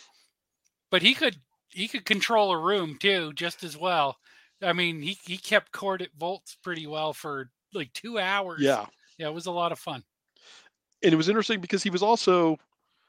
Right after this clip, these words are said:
Speaker 2: one of the things I appreciated was how he interacted with the people who came in. And he was, you know, very, very gracious, like, "Oh," and he would chat with somebody. It wasn't just like, "Okay, sign it and move on."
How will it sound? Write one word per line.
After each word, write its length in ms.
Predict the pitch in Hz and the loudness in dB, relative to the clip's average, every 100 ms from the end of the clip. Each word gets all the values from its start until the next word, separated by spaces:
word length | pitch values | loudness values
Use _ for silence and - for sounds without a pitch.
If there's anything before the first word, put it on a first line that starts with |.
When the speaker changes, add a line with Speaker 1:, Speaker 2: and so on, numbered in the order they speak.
| _ _ _ _ _ | _ _ _ _ _
Speaker 2:
one 200 | 160 156 | 0 4
of 40 | 170 | 4
the 60 | |
things 160 | 160 143 | 4 4
I 60 | |
appreciated 720 | 127 - 165 165 143 117 113 113 | 4 0 -4 -2 0 0 0 -2
was 260 | 113 - - 175 | -4 -6 -12 -4
how 260 | 147 127 120 | 2 4 2
he 520 | 135 127 120 120 117 _ 180 | 0 -2 0 -2 -4 _ 4
interacted 720 | 139 139 143 135 - 117 117 | 4 4 2 0 0 -4 -2
with 260 | 123 - | -4 -4
the 80 | 127 | -6
people 220 | 135 131 | -8 -8
who 80 | 123 | -8
came 300 | - 131 113 | -6 -6 -4
in. 300 | 117 113 - _ - - - - 151 | -4 -6 -12 _ -20 -20 -20 -2 2
And 120 | 131 | 4
he 160 | 135 | 4
was, 240 | 135 127 123 | 2 2 0
you 100 | 131 | 4
know, 300 | 123 120 120 - | 6 6 2 -4
very, 520 | 123 139 143 139 135 - _ _ _ _ _ | 4 6 8 6 2 -4 _ _ _ _ _
very 160 | 151 143 | 2 4
gracious, 220 | 139 - | 2 2
like, 160 | 175 - | 2 4
"Oh," 180 | 233 165 | 6 8
and 80 | 123 | 6
he 80 | |
would 140 | 151 - - | 2 0 0
chat 320 | - 175 - | 2 2 0
with 100 | - | -2
somebody. 280 | 139 123 123 | 4 4 6
It 40 | |
wasn't 200 | 143 147 | 4 2
just 120 | 143 | 4
like, 140 | 139 147 | 4 4
"Okay, 200 | - 117 | 0 -2
sign 380 | - 139 135 | 4 6 6
it 120 | 135 - | 4 0
and 80 | 127 | -2
move 160 | 123 | 4
on." 420 | 131 127 104 104 | 6 6 4 -6